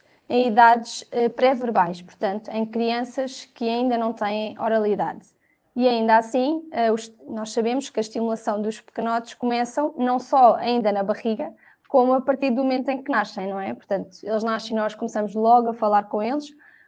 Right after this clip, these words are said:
logo numa vertente de estímulo, não é? De dar a conhecer o mundo novo que, que o rodeia. E, na verdade, é um programa de estimulação que envolve aqui, eh, várias áreas, em termos cognitivos, em, em termos de linguagem,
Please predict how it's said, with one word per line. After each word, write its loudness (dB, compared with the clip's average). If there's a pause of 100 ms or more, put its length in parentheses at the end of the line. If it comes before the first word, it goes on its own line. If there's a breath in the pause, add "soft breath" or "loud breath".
(100 soft breath)
logo 4
numa 4
vertente 0
de -12
estímulo, -2
não -4
é? -4
De -4
dar 4
a -2
conhecer 0
o -2
mundo 4
novo 0 (280)
que, 0
que -6
o -2
rodeia. -2 (480 soft breath)
E, 0
na 4
verdade, 6 (180)
é 0
um 0
programa -2
de -12
estimulação -6
que -10
envolve -2
aqui, -6
eh, -2
várias -2
áreas, -2
em -4
termos -8
cognitivos, -6
em, -4
em -2
termos 2
de 4
linguagem, 4